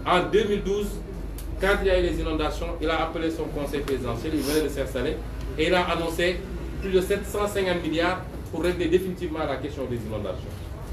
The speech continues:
Je peux dire qu'au jour, au moment où on parle, nous avons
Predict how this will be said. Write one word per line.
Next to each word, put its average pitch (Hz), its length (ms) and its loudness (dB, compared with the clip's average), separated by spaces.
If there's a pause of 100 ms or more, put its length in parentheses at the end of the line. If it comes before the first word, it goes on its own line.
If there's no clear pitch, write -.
(240)
Je 160 120 4
peux 202 200 6
dire 196 380 2 (140)
qu'au 160 160 0
jour, 180 460 4 (180)
au 156 80 0
moment 180 340 2
où 156 60 2
on - 60 0
parle, - 240 -2 (1700)
nous 143 160 2
avons 175 360 4